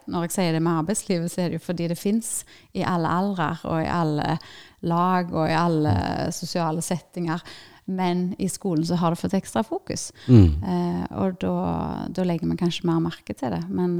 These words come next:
Speaker 1: men undersøkelser viser at, eh, voldsomt mange voksne går på jobb og føler seg mobbet for eksempel også.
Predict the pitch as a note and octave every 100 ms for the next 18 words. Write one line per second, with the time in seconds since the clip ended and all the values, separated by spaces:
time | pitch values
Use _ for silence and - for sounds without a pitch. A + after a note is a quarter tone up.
0 | - F3+ F#3 F#3 E3+ E3+ E3+ E3 F#3 F#3
1 | F3 - E3 - - E3 E3+ D3+ G#3 B3
2 | - G3 G#3 F3 F3 - D#3+ D#3 C#3+ -
3 | C#3 - - E3 F3+ E3 F3 F3+ F#3+ F#3
4 | F3+ - G3+ - G#3+ - C4 -